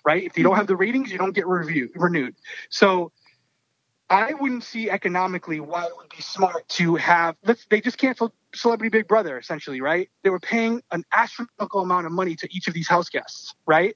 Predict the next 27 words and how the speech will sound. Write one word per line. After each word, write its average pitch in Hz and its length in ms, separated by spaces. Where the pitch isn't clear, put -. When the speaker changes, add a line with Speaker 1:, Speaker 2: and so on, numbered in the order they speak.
Speaker 2:
Yeah. 220 400
Speaker 1:
And 185 360
guess 220 180
what? 240 240
They're 151 80
not 175 160
bringing 180 260
it 147 80
back, 135 340
because 180 580
for 208 160
the 185 100
ratings 233 420
they 202 120
got, 240 340
they 180 160
probably 214 520
weren't, 190 400
they 180 100
probably 240 260
didn't 202 140
justify 190 440
the 135 100
cost. - 480
Speaker 2:
Mm-hmm. 226 420
Speaker 1:
So 175 260
that's, 240 240